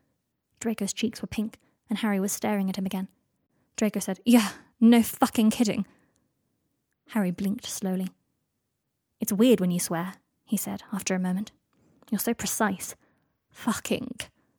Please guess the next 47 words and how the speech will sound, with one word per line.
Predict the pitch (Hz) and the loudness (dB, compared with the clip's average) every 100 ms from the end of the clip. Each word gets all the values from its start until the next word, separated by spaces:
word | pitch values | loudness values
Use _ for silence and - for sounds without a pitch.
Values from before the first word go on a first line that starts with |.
| _ _ _ _ _ | _ _ _ _ _
He | 220 | -2
put | 226 | 0
on | 202 | 0
a | 190 | -2
crisp | - 208 - | -4 -4 -4
accent, | - 202 - 196 - | -10 -8 -10 -10 -8
rounded | 214 214 202 190 | -2 0 2 0
out | 196 | -2
every | 214 202 190 | -4 -2 -2
letter, | 190 - - _ _ - | -4 -10 -14 _ _ 0
even | 208 202 | 2 2
tilted | - 220 208 | 0 -2 -4
his | 202 | -8
chin | - 214 | -4 -4
up | 190 | -2
a | 190 | -6
little. | 190 196 _ _ _ _ _ _ | -8 -12 _ _ _ _ _ _
Draco's | - 208 196 196 | -2 -2 -2 -4
blush | 202 190 - | -4 -4 -6
was | - | -10
getting | - 185 | -8 -4
worse. | 190 185 - _ _ _ _ _ _ | -4 -4 -12 _ _ _ _ _ _
"I | 233 | 2
don't | 277 - | 2 2
fucking | 262 262 233 | 0 0 4
talk | 269 196 | 2 0
like | - - | -6 -8
that," | - - _ _ - | -12 -12 _ _ -10
Draco | 202 - | -10 -8
said. | - - - _ _ _ - | -12 -14 -18 _ _ _ 4
"Yes, | 285 302 | 6 6
you | |
fucking | 262 220 226 | 2 2 6
do," | 226 277 - - _ - | 6 4 0 -8 _ -10
Harry | 170 180 | -8 -8
said, | - 180 - _ | -10 -12 -14 _
in | 202 | -6
the | 190 | -4
same | 196 180 | -4 -6
voice. | 175 190 - - _ _ _ _ _ _ - | -6 -10 -14 -20 _ _ _ _ _ _ 0
There | 240 | 0
was | 233 | 2
something | 247 226 | 2 2
relaxed | 214 233 262 - | 2 0 -4 -4
about | 196 202 | -2 0
his | |
shoulders. | - 226 214 196 | 0 2 0 -2